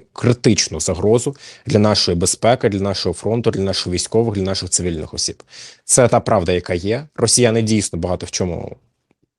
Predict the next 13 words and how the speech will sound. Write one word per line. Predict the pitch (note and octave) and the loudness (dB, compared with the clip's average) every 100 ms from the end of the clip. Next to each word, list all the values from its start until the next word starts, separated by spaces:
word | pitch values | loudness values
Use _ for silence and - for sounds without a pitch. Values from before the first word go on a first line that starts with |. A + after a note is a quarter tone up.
| _ _ _ _ - | _ _ _ _ 0
добре | G#2 A2+ F#2+ | 4 4 4
себе | - F2 E2+ | 0 -2 -2
демонструють, | E2+ F2 - A2 B2+ C#3 - - | -4 -6 -6 -4 -4 -8 -14 -4
але | - B2 C#3 | 2 4 6
це | - | 6
не | C#3+ | 6
росіяни | B2+ - B2 | 6 4 2
самі | A2 G2+ | 2 -2
по | F2 | -4
собі. | F2 - E2+ - _ _ | -8 -10 -14 -18 _ _
Це | - C3+ | 2 4
роблять | A#2+ G#2+ | 4 0
китайці. | - - D2 - - | -4 -6 -8 -10 -14